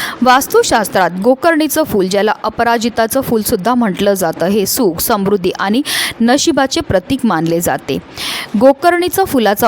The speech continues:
उपयोग महादेव, विष्णू, शनिदेव, देवी लक्ष्मी आणि दुर्गा देवीच्या पूजेमध्ये केला जातो.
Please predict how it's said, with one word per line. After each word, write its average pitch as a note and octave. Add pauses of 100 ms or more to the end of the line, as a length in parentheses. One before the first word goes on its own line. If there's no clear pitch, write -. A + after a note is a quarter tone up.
(120)
उपयोग G3 (520)
महादेव, G#3
विष्णू, G3
शनिदेव, G3
देवी B3
लक्ष्मी G3+
आणि G3+ (340)
दुर्गा D#4+
देवीच्या A#3
पूजेमध्ये F#3+
केला E3
जातो. E3